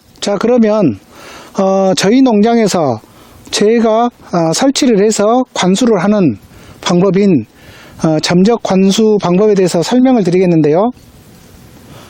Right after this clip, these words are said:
저는, 음, 앞서 설명드린 것처럼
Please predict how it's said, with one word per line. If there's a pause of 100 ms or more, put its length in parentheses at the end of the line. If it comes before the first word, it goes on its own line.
(180)
저는, (640)
음, (480)
앞서
설명드린
것처럼